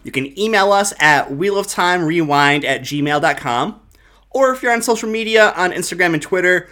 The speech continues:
we are at W O T Rewind. Tag us, mention us in things, send us your theories, send us your thoughts on the show,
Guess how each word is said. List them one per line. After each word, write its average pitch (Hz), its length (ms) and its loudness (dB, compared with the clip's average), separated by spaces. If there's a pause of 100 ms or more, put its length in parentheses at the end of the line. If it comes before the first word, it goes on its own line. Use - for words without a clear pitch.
(220)
we 175 220 -4
are 160 500 4
at 160 380 0
W 151 360 -2
O 151 220 0
T 165 400 -8
Rewind. 120 800 -4 (460)
Tag 202 320 2
us, 196 340 2 (340)
mention 175 400 0
us 185 180 0
in 175 180 -4
things, 175 680 0 (120)
send 165 160 -2
us 160 140 -2
your 139 100 0
theories, 160 640 0
send 147 180 0
us 139 140 -2
your 123 140 -2
thoughts 143 420 4
on 139 120 -2
the 135 180 -2
show, 151 580 2